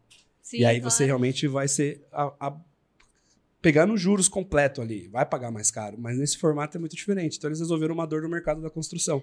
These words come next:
Speaker 1: É, mas quando você fala tudo isso, você acha que é brin-, você acha que é mentira mesmo.
Speaker 2: Não, e aí a gente conheceu eles, o Diego Vinícius, caras muito do bem. E a gente conheceu não só eles, mas pessoas que fazem isso de fato,
Speaker 1: Uhum.
Speaker 2: né? Que ganham dinheiro com isso. Veio o Thiago Abreu, que gravou com a gente esses dias aí, que foi um dos últimos episódios.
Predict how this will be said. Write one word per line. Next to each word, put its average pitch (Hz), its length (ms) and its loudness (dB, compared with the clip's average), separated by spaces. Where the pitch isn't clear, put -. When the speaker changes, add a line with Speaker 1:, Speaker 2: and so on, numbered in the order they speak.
Speaker 1:
É, 339 80 -10
mas 220 140 -8
quando 247 180 -12
você 262 80 -10
fala 247 240 -8
tudo 254 260 -16
isso, 247 180 -14
você 294 60 -12
acha 294 120 -14
que 349 60 -12
é 320 40 -12
brin-, 381 140 -16
você 349 80 -18
acha 320 120 -14
que 370 60 -18
é 359 40 -16
mentira 415 320 -10
mesmo. 220 400 -10
Speaker 2:
Não, 180 300 -2
e 156 120 4
aí 156 160 2
a - 20 2
gente 151 160 -2
conheceu 151 380 4
eles, 147 260 -2
o 120 80 -8
Diego 123 260 -8
Vinícius, 135 520 -6
caras 117 380 -4
muito 123 320 -2
do 123 80 -6
bem. 117 380 -4
E 117 240 4
a 123 40 4
gente 127 180 2
conheceu 147 520 4
não 170 180 6
só 147 240 6
eles, 110 280 0
mas 127 240 -4
pessoas 170 440 4
que - 120 -12
fazem 190 480 6
isso 147 180 -2
de 117 100 -12
fato, - 460 -8
Speaker 1:
Uhum. 339 280 -6
Speaker 2:
né? 117 280 -2
Que 131 220 -8
ganham 175 280 10
dinheiro 139 340 -2
com 123 120 -8
isso. 107 320 -6
Veio 117 140 12
o - 20 4
Thiago 127 240 6
Abreu, 123 280 0
que 120 100 -8
gravou 117 280 -4
com 110 80 -6
a 113 40 0
gente 110 260 -6
esses 113 180 -6
dias 110 320 -4
aí, 113 160 -4
que 113 60 -18
foi 113 120 -8
um 110 60 -6
dos 107 100 -8
últimos 113 300 -6
episódios. 120 560 -4